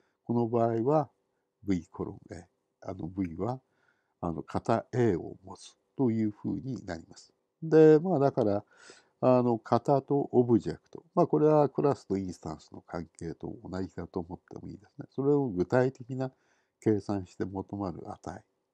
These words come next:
で、これ以上計算ができないものを正規オブジェクト。というふうに呼ぶわけですね。この辺になるとだいぶ、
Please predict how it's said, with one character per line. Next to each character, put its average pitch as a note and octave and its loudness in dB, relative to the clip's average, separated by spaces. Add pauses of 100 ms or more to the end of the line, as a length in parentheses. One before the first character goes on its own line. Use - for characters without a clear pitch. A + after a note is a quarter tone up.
で、 A2 2
こ - -2
れ C#3+ 8
以 C#3 4
上 E2 0
計 G2 -2
算 F#2+ -6
が F2 -6
で E2+ -2
き B2 -6
な G#2+ -2
い - -12 (300)
も A2 -2
の C#3 -2
を G3 -2 (460)
正 - 2
規 - -4
オ E2+ 0
ブ - -10
ジ - -20
ェ - -20
ク - -20
ト。 - -20 (500)
と B2 0
い A#2+ 0
う - -2
ふ C#3+ -2
う B2+ -2
に D#2 -16 (120)
呼 E2 -14
ぶ E2+ -14
わ E2 -16 (120)
け D#2+ -20
で F#2 -20
す - -20 (240)
ね。 D#3+ -18
こ F#3 -4
の G#3+ -2
辺 A#3+ 0
に C#4 -10
な C4+ -2
る A3 -2
と G2 0
だ A2 0
い A2+ 2
ぶ、 A2+ -4